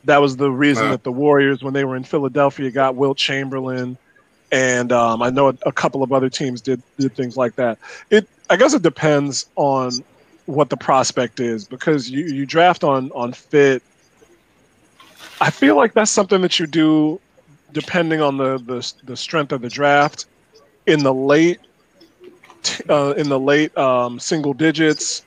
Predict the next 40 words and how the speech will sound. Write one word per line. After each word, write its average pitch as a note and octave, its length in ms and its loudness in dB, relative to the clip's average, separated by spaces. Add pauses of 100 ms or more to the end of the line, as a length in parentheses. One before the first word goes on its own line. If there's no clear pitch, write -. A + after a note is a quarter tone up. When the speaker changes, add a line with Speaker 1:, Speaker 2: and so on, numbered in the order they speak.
Speaker 1:
or, C3+ 360 2
you B2+ 120 -2
know, B2 160 -4
mid C#3 400 4
to D3 80 -6
the C3 60 -6
late C#3 260 0
first C3 260 -4
round B2+ 420 -4
is A2+ 140 -12
like, A#2+ 200 -2 (640)
"Okay, C#3 280 2
here's C3 240 2
a C#3+ 60 -2
guy C3 240 4
that C3 80 0
we B2+ 180 -6
need," B2 540 -6 (720)
in, D3+ 240 2
in D3 180 2
kind D#3 240 0
of C3 60 0
that B2+ 180 4 (120)
N D3+ 120 0
F C3 160 0
L D3 200 4
mode. B2 340 -4
Like, A#2 200 -6 (440)
"Here's G#3+ 220 2
a F#3 40 2
guy D#3+ 200 4
we C#3+ 140 -2
need. B2 400 -4 (680)
We D3 180 0
need C#3 460 0 (300)
a E3 40 2
shooting C3 400 -2
guard. G2+ 380 -8
We C3+ 100 -4
need C3 500 -2